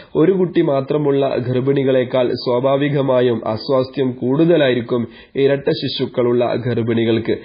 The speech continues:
ഇരട്ട ശിശുക്കളാകുമ്പോൾ മാസം തികാ-, തികയാതെയുള്ള പ്രസവവും പ്രതീക്ഷിക്കാവുന്നതാണ്.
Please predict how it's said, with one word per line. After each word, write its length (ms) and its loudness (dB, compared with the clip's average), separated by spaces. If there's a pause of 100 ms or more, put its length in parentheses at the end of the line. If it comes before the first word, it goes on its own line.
(180)
ഇരട്ട 340 0
ശിശുക്കളാകുമ്പോൾ 1040 0
മാസം 480 0
തികാ-, 400 2 (240)
തികയാതെയുള്ള 640 2
പ്രസവവും 680 -2
പ്രതീക്ഷിക്കാവുന്നതാണ്. 1080 0